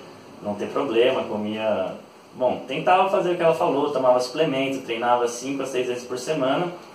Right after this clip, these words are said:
e eu, não, além de não ter resultado, fazia, fazia coisas que eu não gostava, que era treinar muito, comer a cada duas horas, que é horrível, e gastar dinheiro com suplemento,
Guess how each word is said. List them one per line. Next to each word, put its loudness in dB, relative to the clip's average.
e 0
eu, 6
não, -2
além 6
de -2
não -2
ter 2
resultado, 4
fazia, 0
fazia 2
coisas 2
que -4
eu 2
não 2
gostava, 6
que 2
era 6
treinar 4
muito, 2
comer 6
a 10
cada 8
duas 4
horas, 8
que -4
é 4
horrível, -2
e 2
gastar 8
dinheiro 4
com -4
suplemento, -2